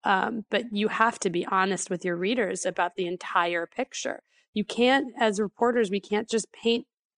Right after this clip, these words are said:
things as entirely good or entirely bad, because that's never the situation.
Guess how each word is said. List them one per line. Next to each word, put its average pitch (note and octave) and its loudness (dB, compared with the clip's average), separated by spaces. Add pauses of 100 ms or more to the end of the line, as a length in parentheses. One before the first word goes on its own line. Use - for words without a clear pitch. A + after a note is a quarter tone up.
(120)
things G#3 2
as F#3 -2
entirely G3+ 2
good G3 0
or F#3 0
entirely F3+ 2
bad, F#3 4
because F#3+ -8
that's F#3 -2
never F#3 4
the F3 0
situation. F3 0